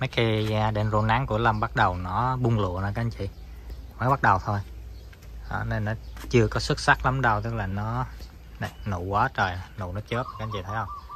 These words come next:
Đó, cái đầu nụ nó chớp luôn nè. Đó, này mới nở nè. Đó, mới nở. Rất là đẹp luôn.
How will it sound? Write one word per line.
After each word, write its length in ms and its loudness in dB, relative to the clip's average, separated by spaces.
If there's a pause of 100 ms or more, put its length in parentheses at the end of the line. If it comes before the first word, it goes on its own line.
(680)
Đó, 560 -8
cái 40 -8
đầu 160 -2
nụ 160 -4
nó 80 -2
chớp 280 0
luôn 140 -2
nè. 80 -2 (680)
Đó, 80 -4
này 120 -4
mới 240 0
nở 260 -2
nè. 80 -4 (2250)
Đó, 200 -6
mới 180 -6
nở. 300 -6 (1080)
Rất 160 -10
là 60 -6
đẹp 200 -6
luôn. 260 0